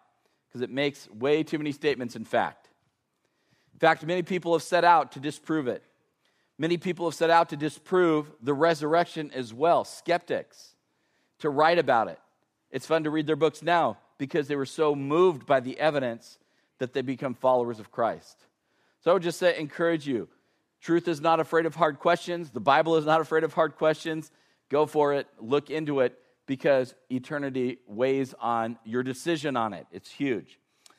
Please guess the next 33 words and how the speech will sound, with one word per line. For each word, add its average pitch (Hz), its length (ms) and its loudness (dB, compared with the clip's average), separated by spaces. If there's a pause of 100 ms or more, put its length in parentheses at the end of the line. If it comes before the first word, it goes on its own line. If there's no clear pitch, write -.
(260)
Verse 170 200 0
seventeen 170 460 0
thirty-one. 170 640 2 (400)
Flip 190 240 -2
back 170 300 4
a 143 40 -6
couple 139 680 0
chapters 151 440 0
in 135 60 -8
the 123 80 -2
book 127 220 -4
of 120 120 -4
Acts, 127 440 2 (540)
and 156 240 -2
it's, 156 220 -8
you're 175 100 -6
gonna 196 140 -6
see 196 320 -2
another 175 340 -2
place 147 420 0
where 147 200 0
it 143 80 -8
talks 175 240 2
about 147 280 0
this 139 240 -6
resurrection 143 1000 0 (280)
and 160 160 0
the 151 60 0
place 165 320 0
of 143 80 -6
standing 160 400 -6
before 135 260 -6
Jesus. 127 640 -8